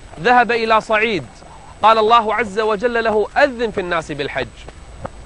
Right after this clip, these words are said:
قال: "يا رب، من يسمع ندائي؟ من يسمع ندائي؟" قال: "يا إبراهيم، أذن، فإنما عليك الب-، عليك النداء وعلينا البلاغ".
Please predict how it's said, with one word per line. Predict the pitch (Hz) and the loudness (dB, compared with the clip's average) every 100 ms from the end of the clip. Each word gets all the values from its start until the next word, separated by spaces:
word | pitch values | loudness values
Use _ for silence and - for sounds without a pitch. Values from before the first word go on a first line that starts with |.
| - | 0
قال: | 214 214 | 2 4
"يا | 196 190 | 4 4
رب، | 190 180 117 - - - | 2 0 -4 -18 -20 -8
من | 294 294 | -2 0
يسمع | 202 - 170 160 | 0 -2 -4 -2
ندائي؟ | 156 147 147 143 127 123 - - | -2 -2 0 0 0 -8 -14 -2
من | 277 294 | 0 2
يسمع | 277 214 220 202 | 0 0 -4 -2
ندائي؟" | 196 175 185 180 165 156 | -4 0 2 2 0 -2
قال: | 208 214 208 | 2 2 2
"يا | 202 196 | 0 0
إبراهيم، | 190 196 196 185 | 0 0 0 0
أذن، | 196 196 170 180 185 151 127 120 - - - - - - - | -2 -2 -4 -2 -2 -2 -8 -12 -18 -18 -18 -18 -20 -16 2
فإنما | 220 247 233 233 | 2 4 2 4
عليك | 220 247 247 240 | 4 2 2 -2
الب-، | 226 214 - | -2 -4 0
عليك | 208 247 233 | 2 2 2
النداء | 233 226 214 254 254 | -2 -2 0 2 2
وعلينا | 269 240 202 165 | 2 2 0 -2
البلاغ". | 151 139 139 123 | -2 0 0 0